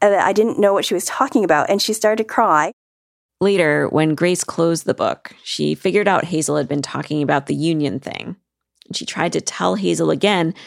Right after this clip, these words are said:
Speaker 2: about how not all people used to be treated the same, even people who looked like Mommy.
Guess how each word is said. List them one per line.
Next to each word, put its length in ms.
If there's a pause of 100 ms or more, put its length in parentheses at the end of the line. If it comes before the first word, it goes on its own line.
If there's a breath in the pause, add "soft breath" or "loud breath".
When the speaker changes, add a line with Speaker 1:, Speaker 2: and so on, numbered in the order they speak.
(140 loud breath)
Speaker 2:
about 260
how 360
not 260
all 160
people 360
used 220
to 60
be 120
treated 300
the 100
same, 480 (260 loud breath)
even 240
people 240
who 140
looked 180
like 160
Mommy. 460